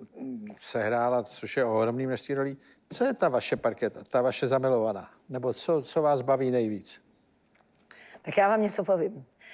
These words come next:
Speaker 2: Když jsem nastoupila na školu, tak moje paní profesorka, já jsem byla strašný zjev, dlouhá čára, prostě klouby takový, no, hrozný. A, mm, narostla jsem nějak hrozně rychle, tak jsem byla veliká. A on říkal, mm,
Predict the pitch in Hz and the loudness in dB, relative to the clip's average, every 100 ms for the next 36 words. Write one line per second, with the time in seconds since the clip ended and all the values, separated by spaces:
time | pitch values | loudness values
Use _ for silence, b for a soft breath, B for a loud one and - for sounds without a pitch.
0 | B B - 165 226 214 208 247 226 214 | B B -4 0 2 2 4 2 4 2
1 | 180 175 - 277 240 160 151 175 190 190 | 2 0 0 0 0 0 -2 0 0 2
2 | 208 196 175 196 - 190 - 208 208 185 | -2 0 0 0 0 0 2 0 2 -2
3 | 190 190 190 - 226 226 - 196 175 170 | 0 2 2 2 2 2 0 -2 0 0
4 | 165 - B B - 190 214 196 185 170 | -2 -6 B B 0 4 6 6 2 2
5 | 196 190 185 170 165 - 170 - 185 170 | 2 4 4 2 -2 -4 -4 2 2 4
6 | 175 170 170 175 170 190 170 175 165 160 | 2 2 2 2 2 0 2 2 2 -2
7 | 147 B B B B - 180 170 - 170 | -12 B B B B 0 2 2 -2 -4
8 | 160 - 185 226 - 220 196 220 208 185 | -4 0 4 4 2 0 2 2 2 2
9 | 202 190 185 170 - 196 196 180 - 180 | 0 2 2 0 2 2 0 -6 -4 -6
10 | - - 165 165 185 185 180 170 147 120 | -8 -16 -12 -2 2 4 2 0 -4 -6
11 | - B B B B B 175 - 202 202 | -8 B B B B B -2 0 2 0
12 | 190 - 214 196 190 180 - 175 170 | 0 0 2 4 6 4 0 -6 -6